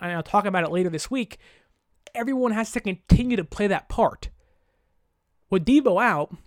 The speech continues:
next man up, right? And that's been an issue this year because so many guys got hurt. And last year, too. Like, at, at, at what point is, like, "Oh, next man up"? We don't have a next man.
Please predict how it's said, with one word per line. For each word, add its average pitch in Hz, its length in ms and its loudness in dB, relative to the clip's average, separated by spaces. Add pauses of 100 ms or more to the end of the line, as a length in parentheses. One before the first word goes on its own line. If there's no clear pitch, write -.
(320)
next 185 320 -2
man 226 160 2
up, 190 220 -2
right? 156 340 -2
And 170 300 -4
that's 214 180 -4
been 269 140 -4
an 233 80 -4
issue 233 260 -2
this 190 220 0
year 139 260 -12
because 170 300 -4
so - 320 -6
many 214 220 -2
guys 180 320 -8
got - 140 -4
hurt. 160 280 -6
And 247 180 -2
last 247 280 -6
year, - 60 -8
too. 156 280 -6 (180)
Like, 170 220 -6 (720)
at, 214 140 -2 (100)
at, 208 160 -4
at 214 140 0
what 311 180 2
point 294 280 0
is, 196 220 0
like, 175 300 -2 (380)
"Oh, 277 80 -2
next 277 300 -4
man 302 140 -2
up"? 285 240 0
We 247 80 0
don't 330 180 0
have 262 220 -4
a 233 60 -2
next 233 240 -4
man. 208 340 -2